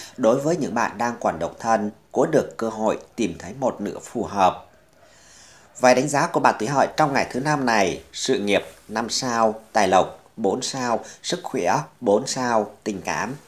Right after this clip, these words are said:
năm sao. Con số may mắn số mười sáu, số năm mươi lăm. Giờ tốt từ năm giờ đến bảy giờ. Màu sắc cát tường, màu trắng,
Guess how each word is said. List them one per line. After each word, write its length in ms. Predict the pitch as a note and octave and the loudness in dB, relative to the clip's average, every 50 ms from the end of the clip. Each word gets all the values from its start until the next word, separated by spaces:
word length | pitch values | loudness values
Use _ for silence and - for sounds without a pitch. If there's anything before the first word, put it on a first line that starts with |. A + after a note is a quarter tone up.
| - - | -12 -6
năm 220 | G#2+ A2 G#2+ G#2+ | -4 -2 -2 -2
sao. 360 | - - B2 A#2 A2 G#2+ G2+ G2+ - - - - _ - | -2 -2 0 2 4 4 2 2 -2 -12 -20 -20 _ 4
Con 160 | B2+ B2+ A#2+ | 4 4 4
số 180 | - - G2+ | 4 2 -2
may 160 | G2 A#2 B2 A#2 | -2 -2 -2 -2
mắn 300 | G#2+ G2+ G2 G#2+ D3 F#3 - - _ | -2 -2 -2 -2 -4 -6 -8 -12 _
số 200 | - - - G2 | -8 -4 -2 -2
mười 260 | G#2+ C3+ C#3 A2 E2+ | -2 0 0 0 0
sáu, 400 | D#2+ - - F2+ F2+ G2 C#3+ F3 - - - | -2 -2 -4 -2 0 0 0 -2 -4 -10 -12
số 240 | - - - G#2 G#2+ | -10 -8 -6 -4 -4
năm 160 | A#2+ A#2 A#2 | -4 -4 -4
mươi 100 | A#2 A2+ | -2 -2
lăm. 260 | A2 A2 G#2+ G2+ G2 G2 - - - - - | -2 -2 -2 -4 -8 -10 -14 -20 -20 -14 -4
Giờ 200 | - A2+ F#2+ E2+ - | 2 2 2 2 2
tốt 180 | - A2+ D#3 F3 - - - - - | 2 0 0 0 -2 -8 -18 -10 -6
từ 80 | G#2+ F#2 | -6 -4
năm 240 | F2+ G2 G#2+ G#2+ | -4 -4 -4 -4
giờ 180 | G#2 G#2 G2+ F2 | -4 -2 -2 -2
đến 180 | D#2+ F2 G2+ A#2 | -2 -4 -6 -6
bảy 200 | A2+ G#2 - E2+ | -6 -6 -6 -4
giờ. 360 | - A2 G2+ G2 F2+ D#2 - - - - - - - | -2 0 2 2 2 2 0 -4 -10 -20 -20 -12 -4
Màu 200 | A2+ G#2+ G2 E2+ | 0 2 2 2
sắc 180 | - - - - | 0 -4 -8 -8
cát 200 | C3 D3 D#3+ - | -8 -8 -4 0
tường, 380 | B2 A#2 G#2+ G2 E2 D#2 D2+ D2+ - _ _ - | 2 4 4 4 4 0 -6 -14 -18 _ _ -10
màu 260 | A#2 A2+ G2+ E2 D#2 - | -4 -2 -2 -2 -2 -4
trắng, 280 | F#2 F2 G#2 C#3 F3+ | -6 -6 -6 -6 -8